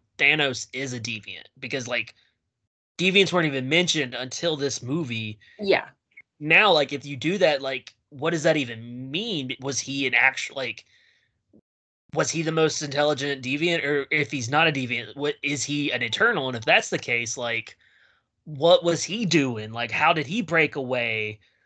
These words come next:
Speaker 1: And also, Eros is, seems like he knows what's up, so he's been fighting the, the, uh, Celestials too, maybe? And why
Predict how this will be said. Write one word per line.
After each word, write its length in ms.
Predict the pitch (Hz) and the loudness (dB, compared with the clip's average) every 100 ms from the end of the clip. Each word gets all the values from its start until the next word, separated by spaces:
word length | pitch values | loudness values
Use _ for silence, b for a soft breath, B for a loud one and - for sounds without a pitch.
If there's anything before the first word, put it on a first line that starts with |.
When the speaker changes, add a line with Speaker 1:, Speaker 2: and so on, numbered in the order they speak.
| _ _ _ - | _ _ _ -4
Speaker 1:
And 160 | 160 | -2
also, 460 | 143 190 180 165 147 143 | 2 0 2 2 2 2
Eros 600 | 202 226 160 147 - - | 6 6 6 2 -2 -10
is, 220 | 135 127 | -12 -14
seems 400 | - 139 156 135 | -14 -10 -6 -4
like 180 | 131 127 | -4 -4
he 460 | - 147 196 196 | -8 -8 -8 -8
knows 340 | 151 160 160 131 | -2 0 2 2
what's 240 | 156 - | 0 -2
up, 360 | 123 131 196 - | 0 4 4 2
so 200 | - 127 | -6 -6
he's 360 | 110 147 160 - | -6 -8 -8 -2
been 220 | 170 196 | 0 0
fighting 540 | - 208 220 233 233 | 2 4 4 0 -8
the, 300 | 220 240 240 - _ _ _ _ _ _ | 0 2 2 -6 _ _ _ _ _ _
the, 260 | 208 202 196 | -2 2 4
uh, 300 | 208 208 196 - | 4 4 2 -2
Celestials 640 | - 214 220 220 214 196 | 0 4 4 4 4 4
too, 220 | - 254 254 | 6 4 8
maybe? 260 | 254 523 254 | 6 6 2
And 140 | - | -2
why 100 | - | 2